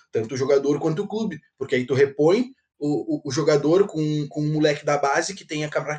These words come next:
características bem similares, e, e, e o próprio jogador, porque ele tem uma grande referência ali no clube.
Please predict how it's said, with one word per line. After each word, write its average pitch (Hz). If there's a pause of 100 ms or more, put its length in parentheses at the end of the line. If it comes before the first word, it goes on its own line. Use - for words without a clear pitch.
(160)
características 143
bem 143
similares, 156 (560)
e, 202
e, 190
e 208
o 220
próprio 202
jogador, 196
porque 202
ele 190
tem 190
uma 196
grande 185
referência 196
ali 170
no 190
clube. 190